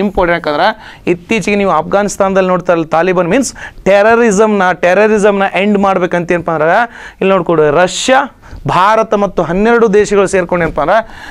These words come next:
ಜಾಪಾಡ್ ಅನ್ನೋ, ಅನ್ನೋದು ಮಾಡಿದ್ರು. ಇದು ಎಲ್ಲಿ ನಡೆದೈತೆ ಅಂದಾಗ ರಷ್ಯಾದಲ್ಲಿ ನೋಡ್ಕೊಡ್ರಿ. ರಷ್ಯಾದಲ್ಲಿ ನಡೆದಿರೋದ್ರಿಂದಾಗ ನಿಮ್ಮ ಎಕ್ಸಾಮಿಗೆ ಭಾಳ important. Please ನೆನ್ಪಿಟ್ಕೊಡ್ರಿ. main intention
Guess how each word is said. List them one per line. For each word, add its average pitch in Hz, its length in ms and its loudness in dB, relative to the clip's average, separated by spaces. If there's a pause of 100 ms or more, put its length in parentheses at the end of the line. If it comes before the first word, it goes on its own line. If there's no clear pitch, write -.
(300)
ಜಾಪಾಡ್ 214 520 2
ಅನ್ನೋ, 190 300 0
ಅನ್ನೋದು 156 280 -2
ಮಾಡಿದ್ರು. 143 380 0
ಇದು 147 180 0
ಎಲ್ಲಿ 190 260 0
ನಡೆದೈತೆ 165 340 -2
ಅಂದಾಗ 135 200 -2 (680)
ರಷ್ಯಾದಲ್ಲಿ 190 720 0
ನೋಡ್ಕೊಡ್ರಿ. 147 420 -2
ರಷ್ಯಾದಲ್ಲಿ 175 480 0
ನಡೆದಿರೋದ್ರಿಂದಾಗ 160 680 0
ನಿಮ್ಮ 185 340 0
ಎಕ್ಸಾಮಿಗೆ 156 380 -2
ಭಾಳ 143 140 0
important. 147 360 -2
Please 196 200 0
ನೆನ್ಪಿಟ್ಕೊಡ್ರಿ. 202 560 0 (400)
main 220 460 2
intention 233 640 0